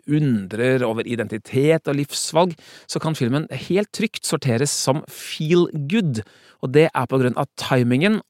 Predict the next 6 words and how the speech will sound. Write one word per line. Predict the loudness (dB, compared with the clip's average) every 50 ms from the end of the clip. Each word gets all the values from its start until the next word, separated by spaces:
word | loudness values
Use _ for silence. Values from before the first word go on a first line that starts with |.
| 0 4
og | 6 6 6 6 4 2
den | 0 0 -2 -2 _ 2 2
allmenne | 2 4 2 0 0 2 2 2 2 0 _ _ -6 0
gjenkjennbarheten. | 2 2 2 2 -2 -4 -2 -2 -4 -4 -2 -2 -2 0 0 -2 -2 -2 -4 -4 -6 _ _ _ _ _ -4
Jeg | -2 -2 2
tror | 2 2 2